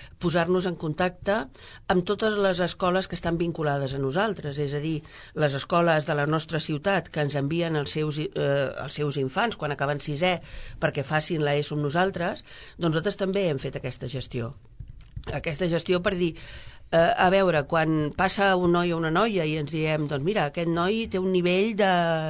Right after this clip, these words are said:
de cinquè, el sisè encara no l'ha assolit, però a més a més viu una situació, doncs que ens pugui dir, no que ens el despulli,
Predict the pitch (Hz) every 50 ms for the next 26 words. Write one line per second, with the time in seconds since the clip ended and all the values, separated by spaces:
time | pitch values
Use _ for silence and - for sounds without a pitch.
0 | 151 151 143 151 151 - - 160 156 151 156 196 208 208 190 160 156 151 - 156
1 | 147 170 165 160 180 170 165 165 160 156 151 151 151 147 - - 139 165 220 233
2 | - - - - - - - - - - - - - 226 233 226 220 226 226 220
3 | 214 214 208 190 196 196 202 208 202 180 185 208 196 190 185 180 175 - 170 147
4 | 143 147 - - 247 240 208 220 226 240 226 208 - - 220 190 - - - 240
5 | 233 220 233 226 220 233 226 240 262 - - - - - - - - - - -
6 | - - - - - - - - - - - 233 233 247 277 302 294 - - -
7 | 160 151 143 127 135 151 147 147 131 143 143 - - - 170 151 139 131 135 135
8 | 135